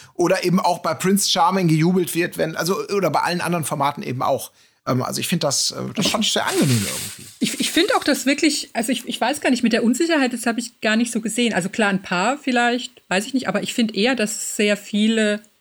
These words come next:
Speaker 2: also mir ging's grad andersrum eigentlich, wo ich so dachte, es gibt ziemlich viele recht bestimmt auftretende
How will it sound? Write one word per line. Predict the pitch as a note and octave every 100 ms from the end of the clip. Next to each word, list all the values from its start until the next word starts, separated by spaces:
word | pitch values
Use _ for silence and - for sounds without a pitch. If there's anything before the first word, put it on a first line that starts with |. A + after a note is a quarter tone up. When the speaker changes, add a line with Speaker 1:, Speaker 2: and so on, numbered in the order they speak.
| -
Speaker 2:
also | F#3+
mir | G#3
ging's | A3 C4 -
grad | A3 G#3
andersrum | G#3 D4 C#4+ - D#3
eigentlich, | C#3 D#3+ E3 -
wo |
ich | E3+
so | F#3+
dachte, | F#3 F3+
es | G#3
gibt | G#3+ G#3 _ _
ziemlich | A3+ G#3 A3 - - _
viele | - A3+ G#3+
recht | G#3+ -
bestimmt | - - C#4 F#4 - -
auftretende | E3 D#3+ - F3 E3 E3+ D#3+ D3+